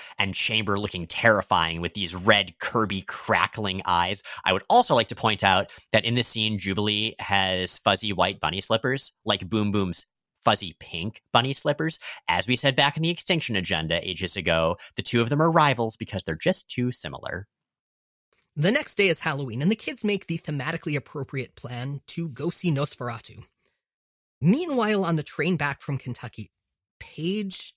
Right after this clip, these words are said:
Speaker 2: has a dream about being attacked by Vampire Chamber.
Speaker 1: So, the astute listener may recall, like, five or ten minutes ago when we said that Husk just got back from visiting her family in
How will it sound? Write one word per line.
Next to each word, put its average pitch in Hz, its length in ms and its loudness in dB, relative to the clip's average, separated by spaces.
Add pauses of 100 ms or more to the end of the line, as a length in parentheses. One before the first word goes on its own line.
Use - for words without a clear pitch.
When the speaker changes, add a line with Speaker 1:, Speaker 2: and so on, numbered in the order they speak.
Speaker 2:
has 170 240 -4
a 190 60 2
dream 131 280 -6
about 131 220 -8
being 127 180 -6
attacked - 540 -10
by 120 160 -4
Vampire 117 580 -10
Chamber. 110 600 -10 (760)
Speaker 1:
So, 185 580 4 (560)
the 170 160 6
astute 311 380 4
listener 104 420 4
may 123 160 6
recall, 131 560 6
like, 110 380 2
five 160 320 8
or 156 80 6
ten 127 200 2
minutes 190 300 2
ago 87 280 6
when 101 100 4
we 110 100 4
said 127 280 2
that 120 100 2
Husk 117 300 2
just 117 340 -2
got 101 260 6
back 95 300 4
from 95 240 -2
visiting 95 380 0
her 90 120 -4
family 87 520 -2
in 80 340 -6